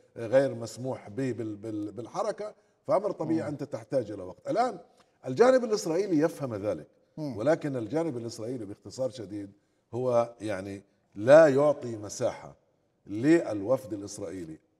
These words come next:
Speaker 1: أو للمفاوض الإسرائيلي، لا يعطي. نتنياهو واضح أنه لم يعطي مساحة
Speaker 2: مم.
Speaker 1: للوفد الإسرائيلي لكي يبدي مرونة في، آه، في أي جانب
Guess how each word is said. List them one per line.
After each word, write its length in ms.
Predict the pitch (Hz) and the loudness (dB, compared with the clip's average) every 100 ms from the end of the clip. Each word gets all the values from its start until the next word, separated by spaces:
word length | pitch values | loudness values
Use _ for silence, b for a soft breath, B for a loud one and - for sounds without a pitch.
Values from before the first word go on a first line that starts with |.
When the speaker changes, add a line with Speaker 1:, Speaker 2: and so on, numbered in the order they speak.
| 143 | 4
Speaker 1:
أو 280 | 175 285 | 6 6
للمفاوض 680 | 320 135 123 104 135 139 110 | 4 0 -6 -4 0 2 0
الإسرائيلي، 500 | 107 98 95 82 80 | -6 -12 -14 -14 -6
لا 160 | 110 202 | 4 6
يعطي. 280 | 202 - 170 | 8 6 -2
نتنياهو 760 | 165 131 139 147 190 185 196 185 _ _ - | -10 -8 -6 0 0 0 -4 -10 _ _ 4
واضح 400 | 139 208 208 160 | 6 6 4 -6
أنه 260 | 175 180 | -4 0
لم 220 | 160 196 | 0 0
يعطي 260 | 214 190 170 | -2 -4 -4
مساحة 600 | 147 127 185 - 160 165 - - | -4 2 4 4 -2 -8 -10 -14
Speaker 2:
مم. 180 | 131 101 | -12 -8
Speaker 1:
للوفد 580 | 120 196 196 143 165 151 | 0 2 2 0 0 -2
الإسرائيلي 480 | 139 127 135 165 151 | -6 -6 -2 -2 -2
لكي 260 | 135 139 | -4 0
يبدي 380 | 147 175 127 143 | 2 2 2 -2
مرونة 500 | 131 127 170 135 85 - _ _ _ _ | -2 -2 0 -2 -6 -14 _ _ _ _
في، 360 | - 139 135 - | -4 -2 -2 -4
آه، 280 | 123 113 110 | -4 -2 -2
في 240 | - 151 | -4 0
أي 200 | 170 151 | 2 2
جانب 380 | 123 156 147 143 | 2 0 0 -4